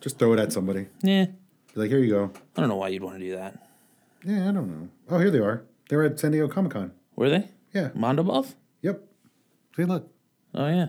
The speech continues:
Speaker 1: Those three that I showed you.
Speaker 2: Yeah. I
Speaker 1: I
Speaker 2: don't
Speaker 1: remember
Speaker 2: remember
Speaker 1: the
Speaker 2: seeing, I don't
Speaker 1: re-release of
Speaker 2: remember
Speaker 1: them.
Speaker 2: seeing 'em.
Speaker 1: I don't remember. It doesn't say what year it was, so.
Speaker 2: No.
Speaker 1: But it says, but it's at
Speaker 2: I don't remember seeing them, but I did a
Speaker 1: S D C C.
Speaker 2: lot of time standing in line, so I
Speaker 1: Yeah.
Speaker 2: didn't see a lot,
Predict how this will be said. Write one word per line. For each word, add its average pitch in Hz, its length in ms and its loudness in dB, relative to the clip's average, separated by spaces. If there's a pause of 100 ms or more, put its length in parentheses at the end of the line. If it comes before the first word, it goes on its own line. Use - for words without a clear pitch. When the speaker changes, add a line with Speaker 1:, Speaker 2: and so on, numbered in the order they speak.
(140)
Speaker 1:
Those 117 160 2
three 135 140 6
that 135 100 6
I 135 60 6
showed 156 200 4
you. 90 300 0
Speaker 2:
Yeah. 135 260 0 (680)
I 110 40 2
Speaker 1:
I - 20 4
Speaker 2:
don't 120 140 4
Speaker 1:
remember 117 60 2
Speaker 2:
remember 135 180 6
Speaker 1:
the 131 120 2
Speaker 2:
seeing, 127 40 6
I 127 60 6
don't - 0 - (140)
Speaker 1:
re-release 131 140 8 (100)
of 131 60 6
Speaker 2:
remember 127 200 8
Speaker 1:
them. 101 80 0
Speaker 2:
seeing 127 260 4
'em. 101 180 -4 (760)
Speaker 1:
I 110 80 -2
don't 120 100 2
remember. 104 580 0
It 110 60 -4
doesn't 131 200 2
say 117 140 0
what 104 140 0
year 92 280 -2
it 95 100 -4
was, 82 380 -8
so. 82 420 -14 (560)
Speaker 2:
No. 101 280 -12 (580)
Speaker 1:
But 110 80 0
it 104 80 0
says, 120 800 0 (1080)
but 98 140 -6
it's 98 160 -6
at 113 200 -2 (220)
Speaker 2:
I 143 60 4
don't 175 100 6
remember 170 200 8
seeing 131 260 4
them, 143 160 6
but 127 80 6
I 123 140 6
did 127 60 4
a - 20 6
Speaker 1:
S - 20 6
D 127 40 6
C 123 40 4
C. - 40 4
Speaker 2:
lot 117 140 6
of 113 60 2
time 113 360 2
standing 110 360 0
in 107 100 4
line, 123 440 2
so 117 180 -2
I 104 60 0
Speaker 1:
Yeah. 107 60 0
Speaker 2:
didn't 110 280 -2
see 101 160 -6
a 95 80 -2
lot, 98 320 -4